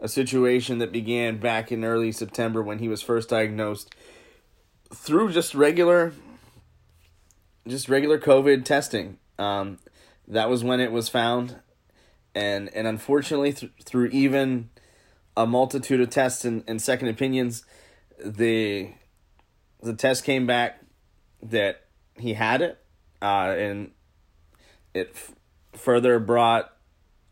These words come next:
closure to, to what really had potential to be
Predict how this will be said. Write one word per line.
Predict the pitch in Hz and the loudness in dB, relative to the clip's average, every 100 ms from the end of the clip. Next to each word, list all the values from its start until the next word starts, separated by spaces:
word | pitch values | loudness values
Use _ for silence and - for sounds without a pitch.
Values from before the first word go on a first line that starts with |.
| - | -14
closure | - 127 127 127 131 | 2 6 8 6 2
to, | 117 123 113 107 101 - - - _ - | 0 2 2 2 -4 -16 -20 -20 _ -8
to | - | -2
what | 127 127 165 131 | 2 4 4 2
really | 147 185 156 | 2 2 2
had | 139 131 127 | 2 0 -2
potential | 120 139 131 127 | -4 -2 -2 -2
to | 113 | -4
be | 110 117 107 | -2 -2 -2